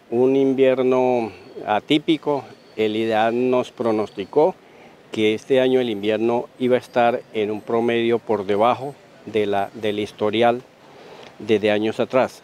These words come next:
Eso significa que ha estado suave y efectivamente para el municipio de Arauca lo hemos visto así. Mm, se siguen generando problemas en la ribera del río. Mm, nosotros en el departamento de Arauca,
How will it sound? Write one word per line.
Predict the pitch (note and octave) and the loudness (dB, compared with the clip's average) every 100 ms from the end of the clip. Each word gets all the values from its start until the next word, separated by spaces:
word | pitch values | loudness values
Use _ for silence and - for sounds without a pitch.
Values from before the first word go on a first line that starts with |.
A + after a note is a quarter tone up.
| - | -6
Eso | A2+ B2+ | -4 -2
significa | C#3+ B2 B2+ C3+ C#3 B2+ | 0 0 0 0 0 -4
que | A2+ G2+ G2 - - - - | -4 -2 -4 -10 -20 -16 -4
ha | A#2 | -4
estado | - B2+ B2 B2 B2+ - | 0 2 4 2 0 -6
suave | - D3 C3 B2+ D#3 - | -2 2 2 0 -6 -6
y | A2+ | -4
efectivamente | G2+ G2+ - A2 B2 A#2 B2+ | -4 -6 -2 0 0 -2 -4
para | - G#2 | -2 -4
el | |
municipio | G2+ G2+ G2 G#2+ - | -4 -6 -6 -8 -2
de | A2+ | 0
Arauca | A#2 A2+ A#2+ | 0 -2 -4
lo | G#2 | -4
hemos | G2+ G#2+ | -4 -4
visto | A2 G#2+ - | -6 -8 -4
así. | A2+ - A#2 - - - - - - - - - - - - - - | -4 -2 -4 -6 -20 -20 -20 -20 -20 -20 -20 -20 -20 -20 -20 -20 -4
Mm, | C3 A#2+ A#2+ A2 - | 0 2 2 0 -2
se | C#3 C3 | -2 2
siguen | D#3+ F3+ F#3 | 4 4 4
generando | E3 C3 B2+ D3 D#3 D3+ B2+ - | 4 4 4 4 4 4 4 2
problemas | A#2+ A#2+ A#2+ C#3+ D#3 C#3+ - | 0 2 4 4 4 2 -2
en | A#2 | -4
la | A2+ | -2
ribera | A2+ A2 A#2+ C3 | -4 -2 0 2
del | B2 A2 | 2 0
río. | G#2+ D#3+ E3+ C#3+ B2 - - | 0 4 4 2 -6 -20 -16
Mm, | D3 A#2 A2+ A2 G#2+ A2+ | -8 -8 -6 -8 -4 -2
nosotros | A2 C3 A#2+ C3+ | -2 0 2 2
en | C3+ | 0
el | A#2 G#2+ | 0 -2
departamento | G#2+ A2 G#2 A2 A2 A2+ - | -2 -2 -2 -4 -2 -2 2
de | B2 | 2
Arauca, | A2 B2 A#2+ B2+ B2 | 4 2 2 0 0